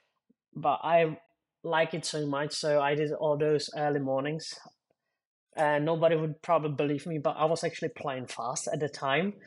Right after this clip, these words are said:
usually under hour, because all the seniors just pushing on me from back. So I kind of had to, but yeah, it was a good time.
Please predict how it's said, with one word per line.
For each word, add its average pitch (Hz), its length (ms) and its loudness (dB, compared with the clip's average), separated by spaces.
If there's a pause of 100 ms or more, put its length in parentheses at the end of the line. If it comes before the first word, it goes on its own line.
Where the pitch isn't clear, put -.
(280)
usually 151 420 2
under 147 260 4
hour, 139 300 4
because 147 420 0
all 156 240 2
the 147 60 -6
seniors 143 560 2
just - 260 -2
pushing 156 320 -4
on 151 140 0
me 147 160 2
from 135 380 -2
back. 139 360 -2 (400)
So 160 160 2
I 143 140 6
kind 151 240 0
of 135 120 -2
had 139 260 0
to, 170 260 2
but 143 340 2
yeah, 147 240 4 (480)
it 165 80 -6
was 156 180 0
a 151 60 -8
good 151 160 -6
time. 143 460 -6